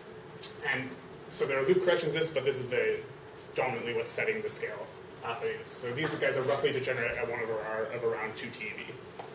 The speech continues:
Okay, then at one loop, I generated, uh, masses for my third generation fermions that are order,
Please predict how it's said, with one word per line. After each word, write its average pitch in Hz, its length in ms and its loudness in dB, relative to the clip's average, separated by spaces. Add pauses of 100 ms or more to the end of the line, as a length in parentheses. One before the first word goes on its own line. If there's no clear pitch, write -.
(560)
Okay, - 200 2 (340)
then 160 200 8
at 147 180 4
one 208 180 8
loop, - 200 6 (240)
I 147 100 8
generated, 147 640 4 (380)
uh, 120 260 -2 (120)
masses 135 400 0
for 131 220 4
my 120 320 4 (260)
third 156 140 6
generation - 480 4
fermions 202 680 2
that 127 160 2
are 127 60 4
order, 123 460 2